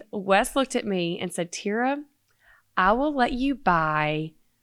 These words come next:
five things, three or five things, if you will go off of your birth control today." 'Cause of course I was, like, begging to buy clothes. And he was like, "We're not buying anything. We're not pregnant." He was like, "If you go off of birth control, you can buy stuff."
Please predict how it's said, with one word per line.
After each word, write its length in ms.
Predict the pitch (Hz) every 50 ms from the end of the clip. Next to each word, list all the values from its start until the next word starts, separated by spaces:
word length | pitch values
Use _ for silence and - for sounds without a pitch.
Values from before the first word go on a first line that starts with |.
| _ _ _ _ _ _ _ _ _ _ _ _ _ _ _ _ _ _ _ _ _
five 300 | 202 190 190 247 311 -
things, 720 | - - 359 359 381 392 403 403 370 359 - - - - _ _ _ _ _ _ _ _ -
three 260 | 269 269 285 302 311
or 80 | 311 294
five 340 | - 285 254 247 240 233 220
things, 680 | - - 240 220 208 190 185 180 180 185 190 - - _ _ _ _ _ _ _ _ _ _
if 180 | 214 214 214 -
you 160 | 208 214 226
will 140 | 262 254 233
go 240 | 226 208 208 220 -
off 200 | - 180 175 - 220
of 100 | 196 -
your 120 | 214 220 202
birth 220 | 196 180 190 -
control 580 | - 190 - - 190 180 175 170 165 165 - _ _ _ _
today." 680 | - - - 175 165 151 165 - - 50 50 - - - _ _ _ _ _ -
'Cause 100 | 214 220
of 80 | 233 226
course 200 | - 311 302 -
I 60 | 269
was, 80 | 247 226
like, 220 | 220 196 214 175
begging 340 | - 170 175 175 185 196 180
to 80 | - -
buy 160 | - 156 139
clothes. 380 | - - 214 214 175 147 - -
And 80 | 165
he 40 | 165
was 80 | 156 160
like, 120 | 156 -
"We're 80 | 156 151
not 160 | 143 135 135
buying 300 | 143 143 139 139 139 139
anything. 400 | 143 143 151 147 - 123 110 - -
We're 100 | - 117
not 160 | 95 - -
pregnant." 400 | - 214 139 - - 131 120 - - - - - - - - - - - _
He 80 | _ 208
was 100 | 196 -
like, 120 | 196 185 -
"If 120 | 180 -
you 200 | 185 185 220 233
go 100 | 214 277
off 140 | 269 269 -
of 100 | 311 247
birth 220 | 214 196 185 175
control, 600 | - 180 165 156 - 160 156 156 156 156 156 156 - _ _ _ _ _ _ _ _ _ _
you 300 | - 165 160 165 180 175
can 160 | 170 175 165
buy 160 | 156 147 139 151
stuff." 380 | - - - 71 - - -